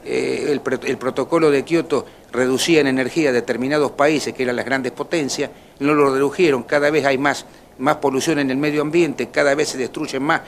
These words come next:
para la siembra de, de determinados productos agrícolas, no entro en detalle de ninguno, y así estamos, cada vez hay más agua, no solamente en provincia de Buenos Aires, provincia de Santa Fe,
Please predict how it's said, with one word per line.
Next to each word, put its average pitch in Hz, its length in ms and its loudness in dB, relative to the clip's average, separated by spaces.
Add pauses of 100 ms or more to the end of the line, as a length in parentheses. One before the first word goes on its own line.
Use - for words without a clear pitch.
(240)
para 120 160 0
la 123 140 0
siembra 131 420 0
de, 117 80 -2
de 117 220 -4
determinados 123 580 -2
productos 127 420 -2
agrícolas, 127 540 0
no 127 160 -2
entro 127 200 -2
en 117 40 -2
detalle 127 380 -2
de 127 120 -2
ninguno, 170 500 -2 (360)
y 147 140 2
así 147 180 0
estamos, 143 360 0
cada 143 220 0
vez 156 160 0
hay 156 120 0
más 151 140 -2
agua, 101 360 -2 (300)
no 190 180 0
solamente 165 400 0
en 143 80 -4
provincia 156 280 -2
de - 20 -2
Buenos 160 180 -2
Aires, 185 240 2 (300)
provincia 175 400 4
de 156 80 2
Santa 151 280 0
Fe, 185 300 2